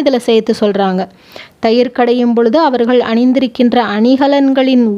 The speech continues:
ஒலியே கேட்க ஆரம்பித்து விட்டதுன்னா அவங்க எவ்வளவு நகைகள் அணிந்திருப்பார்கள், அணிகலன்கள் அணிந்திருப்பார்கள் அப்படிங்கிறத சேர்த்தே இந்த பாடல்ல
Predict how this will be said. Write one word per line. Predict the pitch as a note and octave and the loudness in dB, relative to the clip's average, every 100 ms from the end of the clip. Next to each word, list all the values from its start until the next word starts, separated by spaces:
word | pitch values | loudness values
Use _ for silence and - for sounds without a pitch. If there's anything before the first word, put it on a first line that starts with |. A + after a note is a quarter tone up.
| G#3 | 2
ஒலியே | A#3 B3+ C4+ D4 E4 | 2 2 0 0 -2
கேட்க | D#4+ C4+ C4+ - | 0 -2 -2 -2
ஆரம்பித்து | C#4 C4+ B3+ B3 A3+ | 0 0 -4 -2 -2
விட்டதுன்னா | A3 A3 | 0 0
அவங்க | A#3+ A#3 B3 A#3 A3+ | 2 0 0 0 0
எவ்வளவு | G#3 G#3+ C#4 D#4+ D#4+ | 0 0 0 0 0
நகைகள் | A#3+ A#3 A#3 C4+ | 0 0 0 2
அணிந்திருப்பார்கள், | C4+ A3 A3 G#3+ G#3 G#3+ F#3+ G3 G#3+ | 0 0 0 0 -2 -2 -2 0 0
அணிகலன்கள் | F#3+ G#3 A#3 A#3+ A3+ A3 A3 | 0 0 2 2 0 0 0
அணிந்திருப்பார்கள் | G3 G3+ G3+ G3 F#3+ G3 F#3+ G3 A3 - | 0 -2 -2 -4 -2 -2 0 0 0 0
அப்படிங்கிறத | F#3+ A3 G#3+ G#3 G#3+ F4 - - - | -2 -2 0 0 0 -2 -6 -20 -20
சேர்த்தே | - - C#4 D4+ D4+ D#4 | -8 0 0 0 0 0
இந்த | D4 A3+ A3 | 0 -2 -4
பாடல்ல | G#3 G#3 G#3 G3+ | -4 -4 0 0